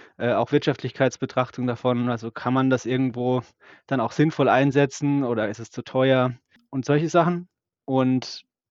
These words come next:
dann habe ich mich eben für die experimentelle Umsetzung, weil ich auch eher für den theoretischen Part besser geeignet bin,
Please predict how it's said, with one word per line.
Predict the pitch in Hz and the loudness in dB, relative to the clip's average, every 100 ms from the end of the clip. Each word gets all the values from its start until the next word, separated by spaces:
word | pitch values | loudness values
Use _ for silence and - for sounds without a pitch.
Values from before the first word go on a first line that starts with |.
| _ _ _ - | _ _ _ 2
dann | 131 151 160 | 2 4 2
habe | 143 | 2
ich | 147 - | 0 -2
mich | 151 139 - - _ _ | -2 -4 -8 -14 _ _
eben | 139 139 139 127 - | -2 2 2 0 -4
für | - 135 | -8 -6
die | 113 | -4
experimentelle | 123 - 120 120 117 104 | -6 -4 -2 -2 -4 -6
Umsetzung, | 147 165 151 160 151 135 _ _ _ _ - | -4 -2 -2 0 -2 -4 _ _ _ _ 0
weil | 131 | 2
ich | 139 | 4
auch | 139 | 4
eher | 135 139 | 4 2
für | 135 | 2
den | 127 | -2
theoretischen | 117 123 110 139 147 - 123 | 0 0 0 -2 -2 -8 -10
Part | - 120 117 - - - - _ _ _ | 0 4 4 2 -8 -16 -20 _ _ _
besser | 135 131 135 | 0 2 4
geeignet | 123 135 143 127 | 4 2 0 -2
bin, | 139 131 | 0 0